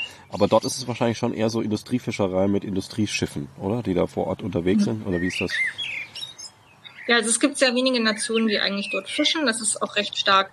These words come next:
Speaker 2: äh, reglementiert. Ähm, zum Beispiel beim Krill ist es so, dass eigentlich nur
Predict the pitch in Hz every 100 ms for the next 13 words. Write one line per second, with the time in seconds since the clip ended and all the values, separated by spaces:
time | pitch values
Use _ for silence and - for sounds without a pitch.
0 | - 208 196 196 196 190 185 - 262 302
1 | - - - - - - - - - -
2 | - - 214 208 208 208 220 196 - 202
3 | 202 254 277 277 - 220 226 214 - 208
4 | 214 214 202